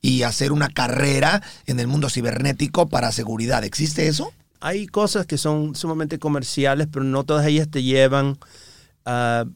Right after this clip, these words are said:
Speaker 2: a obtener un trabajo.
Speaker 1: Claro.
Speaker 2: Por decirlo de una manera, hay mucho, ah, comprar el, el certificado o
Speaker 1: Ujú.
Speaker 2: comprar la educación, entre comillas, sí hay, pero,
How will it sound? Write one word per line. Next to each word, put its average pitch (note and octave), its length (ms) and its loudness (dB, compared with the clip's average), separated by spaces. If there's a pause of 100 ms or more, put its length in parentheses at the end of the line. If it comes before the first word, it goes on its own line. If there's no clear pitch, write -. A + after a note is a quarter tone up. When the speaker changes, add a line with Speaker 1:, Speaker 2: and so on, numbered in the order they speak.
(140)
Speaker 2:
a C3+ 80 -2
obtener C#3 440 2
un B2+ 100 -4
trabajo. A2+ 560 0 (300)
Speaker 1:
Claro. - 240 0
Speaker 2:
Por C3 80 2
decirlo D3+ 260 2
de D#3 60 4
una D#3 120 2
manera, C#3+ 380 2
hay C3 100 2
mucho, D3+ 720 2 (340)
ah, C3 340 -2 (140)
comprar D#3+ 640 6
el, D#3 400 4
el C3+ 140 -2
certificado C#3+ 800 2
o D3 120 0
Speaker 1:
Ujú. A#2+ 80 -4
Speaker 2:
comprar C3+ 800 2
la A#2+ 640 2
educación, C3 720 0
entre C3 240 -4
comillas, C3+ 520 0
sí C#3 220 -4
hay, C3+ 520 2 (400)
pero, C3 540 2